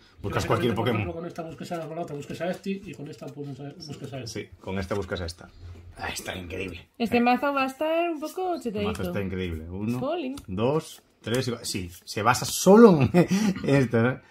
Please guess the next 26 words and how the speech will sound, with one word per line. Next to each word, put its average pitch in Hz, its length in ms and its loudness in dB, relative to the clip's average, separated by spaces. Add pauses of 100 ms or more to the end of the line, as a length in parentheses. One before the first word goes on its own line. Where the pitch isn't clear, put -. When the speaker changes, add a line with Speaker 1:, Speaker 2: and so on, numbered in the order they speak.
(280)
Speaker 1:
Bueno, 92 240 -2
eh, 82 160 -4
Speaker 3:
En - 60 -12
Speaker 1:
cambia. - 120 0
Speaker 3:
verdad 233 160 4
es 226 60 -2
que 277 80 -2
no 269 60 2
hay 277 60 0
más 247 140 0
Pokémon. 220 500 -4 (480)
Speaker 1:
Sí, 131 260 4
eh, 113 100 2
Articuno 117 520 2
Speaker 3:
Ah, 311 120 2
Speaker 1:
y 311 40 2
Speaker 3:
vale. 294 240 2
Speaker 1:
Cresselia, 135 600 0
Speaker 3:
Lo 175 60 -8
Speaker 1:
tenemos 247 160 -4
Speaker 3:
había 254 140 4
Speaker 1:
unos 233 100 -2
Speaker 3:
sido 254 160 2
Speaker 1:
robots. 214 160 0
Speaker 3:
casi. 220 200 -8 (140)
Speaker 1:
Bien. 226 240 -6